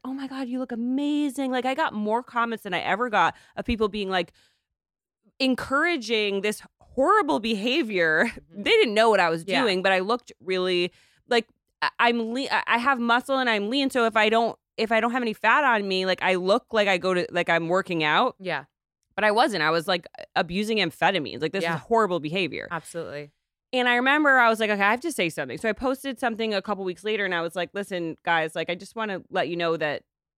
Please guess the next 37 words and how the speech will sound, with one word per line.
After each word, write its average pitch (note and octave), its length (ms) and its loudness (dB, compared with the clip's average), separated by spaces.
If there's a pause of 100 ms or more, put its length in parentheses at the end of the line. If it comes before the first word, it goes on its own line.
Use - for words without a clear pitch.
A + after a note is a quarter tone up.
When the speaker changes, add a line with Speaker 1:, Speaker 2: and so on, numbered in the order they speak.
(600)
Speaker 1:
if G#3+ 140 2
you A3+ 120 -2
scroll A#3 420 2
down G#3+ 280 2
my G3 140 2
feed F#3 380 -4
and F3+ 120 0
see G3 160 -6
the F#3+ 80 -2
times F3+ 440 0
when F#3 180 0
I'm D#3+ 360 0 (440)
chunky A#3+ 800 0
and F3 600 2
I, E3 360 0 (200)
and F3 120 -6
you E3 60 -4
can't G#3+ 280 -2
see G#3 160 -6
one F#3 340 0
ab F3 280 2
on F#3 140 2
my E3+ 140 0
stomach, E3+ 440 -2
like, E3+ 220 0 (300)
those A#3+ 200 2
are C#4 40 -6
the C4+ 100 -2
times A#3+ 280 0
when G#3 120 0
I'm F3+ 160 2
actually F3+ 340 -2
the E3+ 100 -2
happiest, G3+ 640 0
the D#3+ 80 -2
healthiest, G3 760 -2
like, D3+ 180 -4